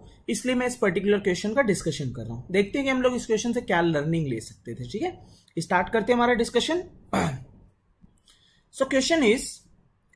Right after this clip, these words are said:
difference of a three digit number and its reverse is divisible by fifty five। How many numbers can be there? पहली तो एक चीज समझो कि यहाँ पे गिवन है कि difference of a three digit number, ये थ्री डिजिट नंबर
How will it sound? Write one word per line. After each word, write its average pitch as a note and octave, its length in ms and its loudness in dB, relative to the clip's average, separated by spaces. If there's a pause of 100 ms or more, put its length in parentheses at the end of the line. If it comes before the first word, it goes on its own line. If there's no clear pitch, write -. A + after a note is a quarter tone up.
difference B3+ 720 2
of C4+ 160 2
a D#4 80 0 (180)
three B3+ 220 2 (160)
digit D#3 340 -2
number C#3+ 300 -2 (640)
and A#3 260 2
its C4 180 -6 (120)
reverse G3 560 2
is A#3 260 -4
divisible F#3 640 2
by G3+ 80 2 (160)
fifty D3 400 -2
five। - 340 -12 (580)
How A#3+ 200 4
many C#4 240 0
numbers F3 400 2 (100)
can D#3 220 0
be G3 160 -4
there? - 180 -12 (140)
पहली G3 260 4
तो A#3 100 2
एक A3+ 160 2
चीज - 180 -4
समझो D#3+ 340 0 (480)
कि G#3 60 -2
यहाँ A3 160 4
पे B3+ 80 6 (120)
गिवन G#3 220 4
है C4 60 -2
कि B3 260 -4
difference A#3 440 0
of B3+ 120 2
a - 60 -12 (120)
three G#3 240 2
digit B2 360 -6
number, G2+ 280 -6 (560)
ये A#3+ 240 0
थ्री A3+ 180 2
डिजिट C#3 320 -2
नंबर A2+ 280 -4